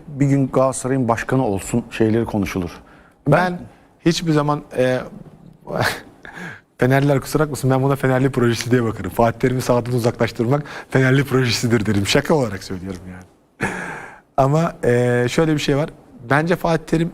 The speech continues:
Speaker 2: Galatasaray Teknik Direktörü'nün danışmanı her zaman olabilir. Galatasaray
Speaker 1: Hmm.
Speaker 2: zaten Galatasaray Teknik Direktörlüğü onun doğal hakkıdır. Ben böyle bakarım konuya. Ama bir gün ben Galatasaray Teknik Direktörü olursam Fatih Terim bizim danışmanımız, başımız olsun çok isterim.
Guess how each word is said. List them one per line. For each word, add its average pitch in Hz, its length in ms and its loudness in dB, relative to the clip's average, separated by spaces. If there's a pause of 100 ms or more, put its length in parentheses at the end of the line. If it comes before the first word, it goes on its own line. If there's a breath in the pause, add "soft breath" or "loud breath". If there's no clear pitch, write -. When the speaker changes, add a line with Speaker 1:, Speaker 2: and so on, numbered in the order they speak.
Speaker 2:
Galatasaray 143 360 2
Teknik - 380 -8
Direktörü'nün 143 480 2
danışmanı 131 520 0
her 127 200 0
zaman 120 200 -2
olabilir. 98 520 -2
Galatasaray 110 320 2
Speaker 1:
Hmm. 95 80 -4
Speaker 2:
zaten 107 320 -2
Galatasaray 104 340 0
Teknik 117 320 -4
Direktörlüğü 113 380 2
onun 135 260 0 (340 loud breath)
doğal 139 200 4
hakkıdır. 104 380 -2
Ben 120 200 2
böyle 123 200 4
bakarım 92 300 -2
konuya. 98 320 0 (360 loud breath)
Ama 135 180 2
bir 135 100 2
gün 143 160 0
ben 147 180 0 (140)
Galatasaray 131 400 0
Teknik 131 300 -2
Direktörü 135 260 0
olursam 139 400 0 (340 loud breath)
Fatih 104 320 0
Terim 131 240 2
bizim 117 240 2
danışmanımız, 113 560 0
başımız 117 320 2
olsun 117 220 0
çok - 180 -2
isterim. - 340 -8